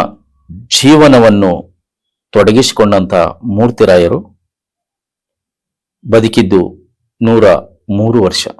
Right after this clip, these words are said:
ಆ ನೂರ ಮೂರನೇ ವರ್ಷ ಆಗಸ್ಟ್ ಇಪ್ಪತ್ಮೂರು, ಎರಡು ಸಾವಿರದ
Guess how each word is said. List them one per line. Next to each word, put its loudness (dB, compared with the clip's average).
ಆ 4
ನೂರ 2
ಮೂರನೇ 4
ವರ್ಷ 2
ಆಗಸ್ಟ್ 0
ಇಪ್ಪತ್ಮೂರು, 0
ಎರಡು 4
ಸಾವಿರದ 4